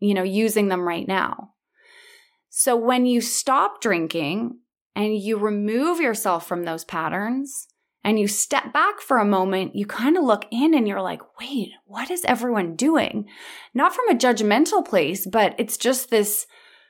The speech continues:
awareness that comes in and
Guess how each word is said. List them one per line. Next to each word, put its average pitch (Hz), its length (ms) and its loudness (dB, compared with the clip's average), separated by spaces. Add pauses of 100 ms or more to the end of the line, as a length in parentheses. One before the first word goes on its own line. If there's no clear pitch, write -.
(240)
awareness 202 920 2
that - 160 -4
comes 185 340 0
in 180 500 0
and 190 720 2